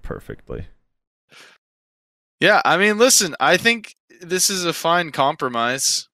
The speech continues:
Speaker 2: Um, still would just like to be able to come home from work and queue up with friends. And I get the argument that there's not enough people for it.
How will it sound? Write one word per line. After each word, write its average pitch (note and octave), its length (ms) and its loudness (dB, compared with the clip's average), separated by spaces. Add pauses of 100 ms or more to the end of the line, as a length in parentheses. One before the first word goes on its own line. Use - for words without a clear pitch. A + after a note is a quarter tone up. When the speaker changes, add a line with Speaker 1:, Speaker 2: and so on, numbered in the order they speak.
(180)
Speaker 2:
Um, A#2+ 760 0
still F#3 400 2
would E3+ 120 0
just D#3 220 0
like E3 160 4
to D3+ 100 -14
be C#3+ 80 -2
able D3+ 260 0
to C#3+ 160 -2
come D3 280 -6
home D3+ 200 -6
from C3+ 200 -10
work C#3+ 260 -6
and B2+ 160 -12
queue C#3+ 160 -2
up C#3 120 -6
with C3+ 100 -12
friends. D3 680 0 (480)
And A#2+ 720 0
I B2+ 140 2
get D3 240 0
the D3+ 120 4
argument D#3 600 0
that C3 340 2 (420)
there's C3 260 -4
not C3+ 180 0
enough B2+ 160 -6
people C3+ 320 -8
for D3+ 280 -2
it. F3+ 160 0